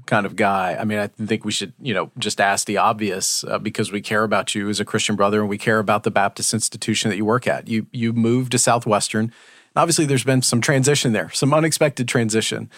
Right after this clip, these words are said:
And I think you could, uh, descend into a place where, you know, uh, things aren't well. But my sense is, in talking to you before we came here, is that, uh, you, you are actually optimistic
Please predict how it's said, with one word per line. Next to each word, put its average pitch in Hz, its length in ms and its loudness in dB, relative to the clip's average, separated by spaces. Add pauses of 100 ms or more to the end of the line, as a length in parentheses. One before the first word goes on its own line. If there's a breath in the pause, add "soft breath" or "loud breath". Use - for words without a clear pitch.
(500 loud breath)
And 117 160 2
I 117 80 4
think 117 600 0
you 123 200 0
could, 131 580 4
uh, 113 260 4
descend 127 500 2
into 135 320 4
a 117 60 2
place 117 440 2
where, 123 320 4
you 123 160 0
know, 107 440 2
uh, 113 220 2
things 113 440 0
aren't 117 240 0
well. 107 220 4
But 110 320 0
my 120 200 4
sense 175 320 2
is, 127 200 2
in 110 80 2
talking 120 320 2
to 110 60 0
you 107 280 2
before 120 380 0
we 110 260 0
came 110 280 -2
here, 107 260 -2
is 107 300 -2
that, 113 300 2 (560 loud breath)
uh, 120 320 2 (420)
you, 135 400 0
you 147 200 4
are 156 180 6
actually 110 280 0
optimistic - 540 -2